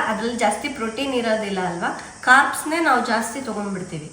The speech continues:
ಅದಕ್ಕಾಗಿ ನಾವೇನ್ ಮಾಡ್ಬೇಕು ಅಂದ್ರೆ, ಈ ಕಾರ್ಬೋಹೈಡ್ರೇಟ್ಸ್ ಕ್ವಾಂಟಿಟಿ ಇದೆ ಅಲ್ವಾ, ಕಮ್ಮಿ ಮಾಡ್ಬೇಕು, ಪ್ರೋಟೀನ್ ಕ್ವಾಂಟಿಟಿನ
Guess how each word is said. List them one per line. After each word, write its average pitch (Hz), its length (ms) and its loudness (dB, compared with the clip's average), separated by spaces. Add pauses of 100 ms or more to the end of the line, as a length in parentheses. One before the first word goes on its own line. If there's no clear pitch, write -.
(320)
ಅದಕ್ಕಾಗಿ 302 480 2
ನಾವೇನ್ 226 340 2
ಮಾಡ್ಬೇಕು 180 440 -2
ಅಂದ್ರೆ, 180 640 -4
ಈ 311 80 0
ಕಾರ್ಬೋಹೈಡ್ರೇಟ್ಸ್ 233 1040 0
ಕ್ವಾಂಟಿಟಿ 180 440 -2
ಇದೆ 165 160 -6
ಅಲ್ವಾ, 170 200 -4
ಕಮ್ಮಿ 269 340 0
ಮಾಡ್ಬೇಕು, 160 480 -4 (200)
ಪ್ರೋಟೀನ್ 311 440 0
ಕ್ವಾಂಟಿಟಿನ 175 520 -2